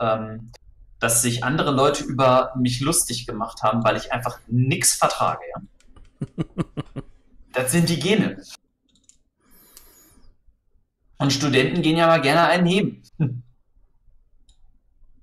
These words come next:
Speaker 1: wenn ich dann nach dem zweiten Bier schon gesagt habe, ich kann nicht mehr. Und das kommt jetzt gerade alles auch nochmal wieder hoch.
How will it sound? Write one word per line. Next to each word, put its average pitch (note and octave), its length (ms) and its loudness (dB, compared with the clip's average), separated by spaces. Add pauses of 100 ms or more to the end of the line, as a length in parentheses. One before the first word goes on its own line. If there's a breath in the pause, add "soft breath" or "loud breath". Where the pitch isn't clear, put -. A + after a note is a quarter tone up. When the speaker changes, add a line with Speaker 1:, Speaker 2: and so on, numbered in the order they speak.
Speaker 1:
wenn B2 140 2
ich C3+ 100 2
dann F3 100 2
nach D#3+ 100 4
dem D#3 120 0
zweiten E3 320 4
Bier F3+ 100 4
schon D#3+ 160 2
gesagt B2+ 280 4
habe, - 100 2
ich - 120 2
kann - 220 4
nicht - 220 6
mehr. C#4+ 320 2 (280)
Und G#3 140 -2 (1500)
das C3+ 220 0
kommt E3+ 180 2
jetzt D#3+ 180 2
gerade - 360 4
alles G3+ 280 4
auch F#3+ 120 6
nochmal A#2+ 240 4
wieder A#2 180 0
hoch. - 220 -4